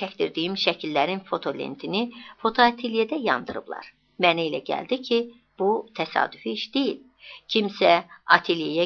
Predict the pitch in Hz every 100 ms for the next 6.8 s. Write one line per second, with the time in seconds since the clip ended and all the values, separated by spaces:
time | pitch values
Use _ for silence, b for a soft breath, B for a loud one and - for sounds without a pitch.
0 | 175 160 151 143 143 143 143 143 233 254
1 | - - 170 147 160 123 - 139 165 247
2 | - B B B 175 180 190 190 - 175
3 | 208 311 - 196 180 170 160 160 165 151
4 | 143 175 285 294 220 214 - b b -
5 | - 175 - 143 110 - - - _ _
6 | b b - 185 - 180 175